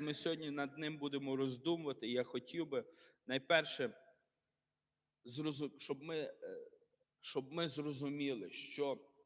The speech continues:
не ми такі. Не ми такі,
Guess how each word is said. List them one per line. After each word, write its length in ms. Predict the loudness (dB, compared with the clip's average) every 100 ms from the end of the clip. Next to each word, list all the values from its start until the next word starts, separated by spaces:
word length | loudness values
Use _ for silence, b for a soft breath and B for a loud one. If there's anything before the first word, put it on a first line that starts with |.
| -6
не 200 | -4 -2
ми 220 | -2 -4
такі. 400 | -4 -10 -12 -20 _ _ _ _ _ _ _ _ _ _ _ _ _ _ _ _ _ _ _ _ _ _ _ _ _ _ _ _ _ _
Не 160 | -6 -4
ми 240 | -4 -6
такі, 400 | -6 -8 -10 -16